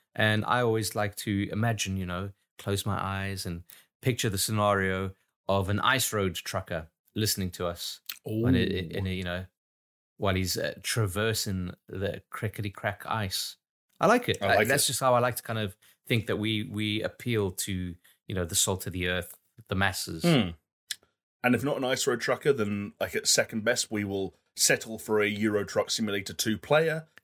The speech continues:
Speaker 3: someone
Speaker 1: Yep.
Speaker 3: who just goes on extended eight to twelve hour long play sessions and needs us in his or her life,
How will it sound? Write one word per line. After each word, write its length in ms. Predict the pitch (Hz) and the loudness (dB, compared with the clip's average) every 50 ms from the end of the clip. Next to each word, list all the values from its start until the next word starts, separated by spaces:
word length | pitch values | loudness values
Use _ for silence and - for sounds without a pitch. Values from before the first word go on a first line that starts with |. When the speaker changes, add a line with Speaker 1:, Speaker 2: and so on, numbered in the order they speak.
| _ _ | _ _
Speaker 3:
someone 320 | - - 117 107 - 127 | 2 2 4 4 6 4
Speaker 1:
Yep. 80 | - 104 | 4 4
Speaker 3:
who 80 | 104 | 2
just 240 | 92 107 104 - - | 0 0 -2 0 2
goes 240 | 120 104 104 104 95 | 2 2 2 2 2
on 240 | 101 95 95 95 87 - _ - - - | -2 -2 -2 -4 -6 -10 _ -20 -6 -4
extended 640 | 117 107 - - - 123 110 107 98 104 95 95 - - | -2 0 0 2 4 2 2 4 2 0 -2 -2 -2 -2
eight 180 | 107 104 - | -2 -2 -2
to 140 | - - - | -6 -10 -10
twelve 340 | - - - 101 98 95 90 | -4 2 4 4 4 6 4
hour 260 | 92 92 95 92 92 | 4 2 4 2 0
long 300 | 95 92 92 90 90 87 | 0 0 -2 -2 -4 -6
play 220 | - - 98 95 92 | -2 0 0 0 2
sessions 580 | - - - 85 - - 87 87 85 80 - - - - - _ | 0 0 -2 -2 -4 -8 -8 -8 -8 -8 -10 -12 -16 -20 -10 _
and 180 | - 95 95 95 | -2 -2 0 0
needs 240 | 98 95 90 82 | 0 -2 -2 0
us 280 | 98 90 90 - - - - | 0 0 0 0 -4 -4 -6
in 180 | 98 92 90 | -6 -6 -6
his 280 | 87 95 92 90 87 - | -6 -6 -6 -6 -6 -6
or 200 | - 87 85 85 | -4 -4 -4 -4
her 140 | 95 92 90 | -2 -4 -4
life, 440 | 90 90 87 87 85 - - - | -2 -2 -4 -4 -4 -6 -8 -10